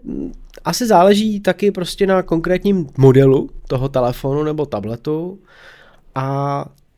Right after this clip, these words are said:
takhle, já si myslím, že ta situace už teďka není tak hrozná, jak to jako bejvávalo, ale, ale pořád si myslím, že Apple bude o krok dál v té optimalizaci. Ale to opravdu si jako můžeme cucat z prstu tady. Takže do toho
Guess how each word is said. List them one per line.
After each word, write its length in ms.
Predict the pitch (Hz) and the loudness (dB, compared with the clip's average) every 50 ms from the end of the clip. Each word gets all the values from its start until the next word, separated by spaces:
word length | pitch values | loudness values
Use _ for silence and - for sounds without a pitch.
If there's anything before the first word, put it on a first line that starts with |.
| _ _ _ _ _ _ _ _ _ | _ _ _ _ _ _ _ _ _
takhle, 240 | - 165 156 147 147 | -2 0 2 4 4
já 120 | 165 196 | 4 4
si 140 | 202 - 214 | 4 2 -2
myslím, 240 | 214 196 - 202 190 | -4 -2 0 -2 -2
že 80 | 185 | 0
ta 100 | - 196 | -2 -4
situace 480 | - - - 139 - 151 151 - - 151 | -4 -4 -6 -4 -2 -2 -2 0 -2 -4
už 100 | 139 - | -4 -4
teďka 220 | 131 120 - 135 | -6 -6 -4 -6
není 260 | 117 101 92 104 110 110 | -4 -4 -4 -4 -6 -6
tak 140 | 120 110 98 | -8 -10 -10
hrozná, 380 | 95 92 87 82 98 95 95 | -10 -12 -12 -12 -12 -10 -10
jak 140 | 101 95 - | -10 -12 -12
to 100 | - 104 | -14 -14
jako 180 | 87 - - 104 | -14 -12 -14 -14
bejvávalo, 720 | 87 82 80 82 76 73 80 85 85 90 90 90 90 87 87 | -14 -14 -16 -16 -16 -16 -16 -16 -18 -18 -18 -18 -20 -20 -20
ale, 160 | 87 87 92 98 _ _ _ | -20 -20 -20 -20 _ _ _
ale 440 | - 95 90 90 92 95 95 95 98 - _ _ _ _ | -18 -16 -14 -14 -14 -16 -16 -18 -20 -20 _ _ _ _
pořád 320 | - 113 117 127 120 123 - | -8 -4 -2 -2 -2 -2 -2
si 80 | 143 | -2
myslím, 260 | 123 123 - - 127 117 | -2 -2 -2 -4 -4 -4
že 100 | 123 - | -4 -4
Apple 240 | 120 - - 131 110 | -6 -6 -8 -10 -4
bude 220 | 113 127 131 143 | 0 2 2 4
o 120 | 131 127 | 2 2
krok 220 | - - 143 120 107 | -2 -2 -4 -4 -4
dál 200 | 107 90 92 110 | -6 -8 -10 -12
v 60 | - | -10
té 120 | - 120 | -10 -10
optimalizaci. 680 | 110 - - - 104 104 104 107 104 107 107 - - - - - - - - - | -10 -10 -10 -10 -10 -10 -10 -12 -12 -14 -16 -16 -16 -16 -16 -18 -20 -20 -8 -2
Ale 140 | 156 170 | -2 0
to 120 | 160 160 143 | 2 2 2
opravdu 280 | 147 143 160 151 147 | 2 2 2 0 0
si 180 | 135 - 151 131 143 131 123 | 2 0 -2 -2 -2 -8 -14
jako 180 | 113 - 135 | -10 -10 -8
můžeme 260 | 123 113 117 131 127 117 | -6 -4 -4 -4 -4 -4
cucat 260 | - 113 - 123 - | -8 -10 -12 -12 -12
z 40 | - | -12
prstu 320 | - - - - - 110 | -14 -14 -14 -12 -12 -12
tady. 240 | - 101 92 92 - - - - - - - - - - - | -12 -12 -12 -12 -14 -18 -20 -20 -20 -18 -18 -18 -18 -18 -18
Takže 300 | - - 95 95 113 113 | -16 -14 -10 -8 -8 -6
do 100 | 107 113 | -6 -8
toho 280 | - - 107 110 107 | -8 -6 -8 -8 -8